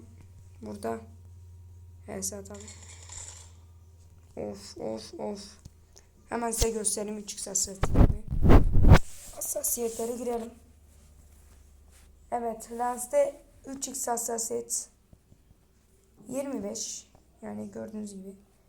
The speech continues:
Benim hassasiyetimi almak isteyenler de, yani büt-, bütün hassasiyetlerimi almak isteyenler. Böyle. Jiroskopta üç x hassasiyetim iki yüz on. Kullanmak istiyorsanız yani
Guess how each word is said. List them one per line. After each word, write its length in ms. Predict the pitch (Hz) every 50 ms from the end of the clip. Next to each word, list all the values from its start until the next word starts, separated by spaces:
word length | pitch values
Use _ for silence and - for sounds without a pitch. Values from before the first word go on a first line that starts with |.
| - _ _ _ _ _ _ - - _ -
Benim 140 | 277 269 277
hassasiyetimi 640 | 285 285 277 277 285 269 269 269 262 262 262 277 285
almak 300 | 277 269 269 269 269 269
isteyenler 640 | - - - 262 254 247 247 254 262 254 240 214
de, 240 | - 196 214 214 - -
yani 220 | 226 214 208 208
büt-, 280 | 208 - - - - - -
bütün 280 | 208 208 208 - 220 220
hassasiyetlerimi 720 | 220 202 - - 214 208 - 226 226 - - - 220 226
almak 280 | 233 226 220 220 214 214
isteyenler. 560 | - - - 226 226 214 202 196 190 190 196 - - _ _ _ - - - - - _ _ _ - _ _ _ _ _ _ _ _ _ _ _ - - - - - 196 - - - - - -
Böyle. 440 | 240 254 247 240 214 202 202 208 208 - - - - - - - - - - - - _ _ _ _ _ _ _ _ _ _ _ -
Jiroskopta 880 | 233 233 220 277 277 269 269 - - 277 277 277 277 - 302 302 294 294
üç 240 | 302 302 269 - -
x 180 | 285 269 - -
hassasiyetim 760 | 269 254 - - 269 254 254 - 262 247 254 - 294 294 285
iki 240 | 269 - - 285
yüz 140 | 277 262 240
on. 200 | 233 202 196 190 196 - - - - - - - - - - _ - - _ _ - - _ _ _ - - - - - - - - - - _ _ - - _ _ _ - - - - - - - - - - - - _ - - 294
Kullanmak 500 | - - - 254 240 240 262 277 285 277
istiyorsanız 840 | 277 - - - 294 285 - 277 254 262 285 285 285 - - - -
yani 320 | 262 226 226 226 233 -